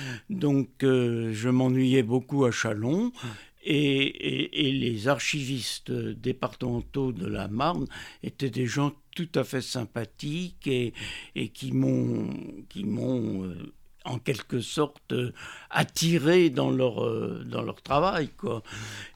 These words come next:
Et Labrousse lui-même avait, avait posé une deuxième question, parce que j'étais resté en relation directe avec Labrousse sans avoir déposé de sujet de thèse.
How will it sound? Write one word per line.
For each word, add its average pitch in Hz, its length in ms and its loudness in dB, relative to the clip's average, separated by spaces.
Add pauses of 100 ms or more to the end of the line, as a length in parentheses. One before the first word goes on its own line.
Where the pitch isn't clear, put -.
Et 202 180 10
Labrousse 180 720 8
lui-même 190 680 2 (520)
avait, 156 480 2
avait 175 420 0 (160)
posé 185 580 2
une 170 200 0
deuxième 175 440 2
question, 120 760 -2 (240)
parce 120 180 -4
que 160 180 2
j'étais 131 360 0
resté 151 340 0
en 120 300 0
relation 123 420 -2
directe 127 460 0
avec 120 240 -2
Labrousse 139 560 -2 (520)
sans 160 380 6
avoir 156 300 6
déposé 147 560 2
de 190 80 -14
sujet 143 300 -4
de - 280 -12
thèse. - 380 -18